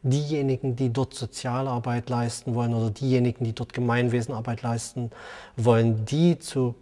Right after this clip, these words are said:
coachen, die zu schulen, die zu beraten. Also es geht da eher um eine Multiplikatorenleistung, also zu sagen, worum geht es denn da eigentlich in dem größeren Zusammenhang, wie kann ich das wieder runterbrechen und welche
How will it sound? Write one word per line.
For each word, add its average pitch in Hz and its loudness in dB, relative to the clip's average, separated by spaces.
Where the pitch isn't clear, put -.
coachen, 113 0
die 120 -4
zu - -6
schulen, 123 2
die 113 0
zu 117 -4
beraten. 113 -2
Also 113 -4
es - -8
geht 120 2
da 120 -2
eher 120 0
um 117 2
eine 113 2
Multiplikatorenleistung, 113 -2
also 120 -12
zu - -10
sagen, 107 -4
worum 117 0
geht 113 2
es - -6
denn 110 -4
da 110 -6
eigentlich 123 2
in 120 -2
dem 117 2
größeren 113 0
Zusammenhang, 127 0
wie 110 -4
kann 110 -4
ich 110 -4
das - -8
wieder 120 -2
runterbrechen 120 -4
und 107 -6
welche 110 -2